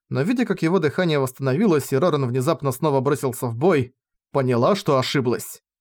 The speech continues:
"Все еще можешь сражаться?" Вот только в этот раз Роран двигался еще быстрее.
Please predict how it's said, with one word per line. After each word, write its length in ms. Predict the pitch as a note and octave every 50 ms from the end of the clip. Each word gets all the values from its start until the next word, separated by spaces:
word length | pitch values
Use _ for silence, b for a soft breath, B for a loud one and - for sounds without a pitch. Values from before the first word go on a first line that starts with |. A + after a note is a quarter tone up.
| _ _ _ _ _ _ _ _
"Все 260 | - - - - F#3
еще 300 | F3 F3 E3+ - - F3+
можешь 300 | F3 F3+ E3 E3 D3+ -
сражаться?" 800 | - - E3 C#3+ C3 D#3 F#3 A3 - - D#4+ D#3 B2 A#2+ B2 - _ _ _ _ _ _ _ _ _ _ _ _ -
Вот 400 | A#2+ A#2 A2 B2+ D#3+ F3 - -
только 380 | - F#3 E3+ E3 - E3+ D3+
в 60 | C#3+ F#3
этот 200 | F#3+ E3+ C#3+ -
раз 240 | F3 E3+ D#3 - -
Роран 360 | C#3 F3 F#3 F3 E3 D#3+ D3
двигался 420 | C3 E3 F3 E3+ E3 C#3+ - -
еще 340 | E3 D#3+ C#3+ - - A3 G#3+
быстрее. 600 | C3 C3 A#2+ - - C#3 C3 A2+ A#2 - - -